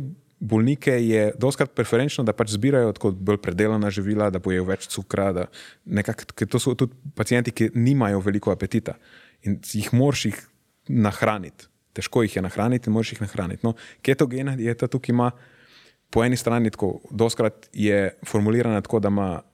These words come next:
eh, nižji vnos beljakovin, lahko tudi zavre dodatno apetit, em, pač ne dodajaš ogljikovih hidratov, ne, ki se jih izogibaš.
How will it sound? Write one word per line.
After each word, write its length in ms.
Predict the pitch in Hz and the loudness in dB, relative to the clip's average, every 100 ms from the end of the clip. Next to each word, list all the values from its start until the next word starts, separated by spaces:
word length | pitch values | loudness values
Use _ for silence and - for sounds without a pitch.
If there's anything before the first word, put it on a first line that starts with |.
| - | -18
eh, 300 | - 80 76 | -12 -10 -4
nižji 400 | 101 120 127 123 | 0 2 2 0
vnos 240 | 117 113 | 0 0
beljakovin, 720 | 110 107 110 104 110 113 110 101 | 0 -2 0 0 2 2 2 0
lahko 200 | 101 - | -2 -2
tudi 160 | 107 | -2
zavre 320 | 98 92 110 110 | 0 2 2 2
dodatno 480 | 101 107 113 110 | 0 0 0 0
apetit, 560 | 107 107 98 107 98 - _ _ _ _ - | 0 -2 -2 -2 -4 -10 _ _ _ _ -16
em, 380 | 85 85 85 - _ _ | -10 -8 -8 -12 _ _
pač 240 | - - | -12 -2
ne 140 | 101 104 | 2 2
dodajaš 720 | 104 95 101 107 98 - - | 2 2 2 0 -2 -6 -10
ogljikovih 480 | - 104 110 - 110 | -10 -4 -4 -2 -2
hidratov, 460 | - 98 113 113 87 | -2 0 0 0 -6
ne, 160 | 92 - | -8 -12
ki 160 | - | -14
se 140 | - 95 | -8 -6
jih 160 | 95 | -6
izogibaš. 600 | 95 98 101 110 107 - | -6 -2 -2 0 -2 -4